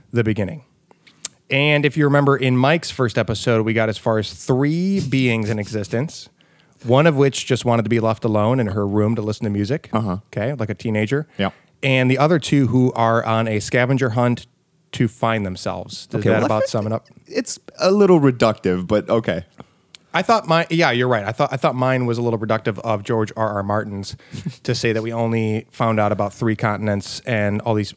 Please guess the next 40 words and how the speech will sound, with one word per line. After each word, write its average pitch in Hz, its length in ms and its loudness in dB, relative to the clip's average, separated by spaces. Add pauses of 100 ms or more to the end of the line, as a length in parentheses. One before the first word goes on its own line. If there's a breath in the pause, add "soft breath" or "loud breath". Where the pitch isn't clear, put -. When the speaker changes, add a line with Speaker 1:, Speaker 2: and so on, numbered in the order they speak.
Speaker 1:
uh, 101 180 -2
magical 107 320 -2
beings 104 320 -4
and, 101 280 -6
uh, 104 200 -4
wars 107 320 -2
that 107 100 -4
lasted 101 320 -6
till 101 320 -2
two - 140 -4
thousand 98 240 -4
years. 92 260 -6 (380 loud breath)
I 151 100 -2
thought 196 180 2
yours 160 380 4
was 127 140 0
pretty 127 200 0
spot 107 300 0
on 95 220 -6
the 95 80 -8
way 98 100 -4
that 98 120 -6
I 92 200 -8 (180)
summed 98 260 -8
it 92 40 -8
up. 151 140 -12 (320)
Speaker 2:
Um, 117 260 2
I 147 200 2
feel 135 280 2
like 113 200 0
describing 101 580 0
an 90 80 -2
epic 92 260 -2
journey 92 320 2
as 95 120 -2
a 95 40 -6
scavenger 123 480 0
hunt, 139 300 0
uh, 95 380 0
is, 92 300 0